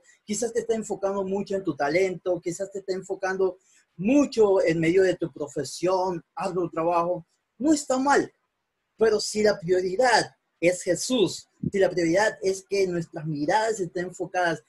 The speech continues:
en Cristo Jesús, todo, todo, absolutamente todo, va a salir correctamente y para la honra y gloria de Él. Así que en el día de hoy te quiero invitar a que, a que nuestras miradas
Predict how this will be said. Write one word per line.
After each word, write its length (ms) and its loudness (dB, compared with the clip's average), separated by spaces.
en 180 2
Cristo 420 -4
Jesús, 600 -4
todo, 560 4
todo, 220 4
absolutamente 760 -4
todo, 460 -2
va 100 -2
a 40 -4
salir 500 0
correctamente 920 -4
y 60 -10
para 200 -4
la 140 -2
honra 240 -6
y 80 -6
gloria 280 -4
de 200 0
Él. 200 -2
Así 340 -6
que 360 2
en 140 0
el 100 4
día 140 8
de 60 8
hoy 140 6
te 180 -6
quiero 240 -4
invitar 500 0
a 260 0
que, 400 0
a 180 4
que 140 2
nuestras 400 -6
miradas 880 0